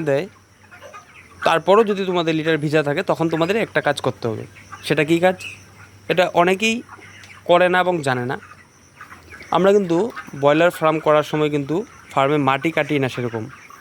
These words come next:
ঘর কিন্তু নিচু অবস্থায় থাকে। তো নিচু অবস্থায় থাকলে কি হয়,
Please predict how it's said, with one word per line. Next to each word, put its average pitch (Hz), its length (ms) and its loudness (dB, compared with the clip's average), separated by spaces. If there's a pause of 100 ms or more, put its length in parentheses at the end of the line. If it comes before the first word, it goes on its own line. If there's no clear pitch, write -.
(400)
ঘর 147 220 4
কিন্তু 165 340 0 (640)
নিচু 175 320 2 (180)
অবস্থায় 151 540 2
থাকে। 120 320 -6 (1500)
তো - 80 -2
নিচু 196 340 4
অবস্থায় 226 380 2
থাকলে 196 280 -2
কি 190 200 -2
হয়, 170 220 2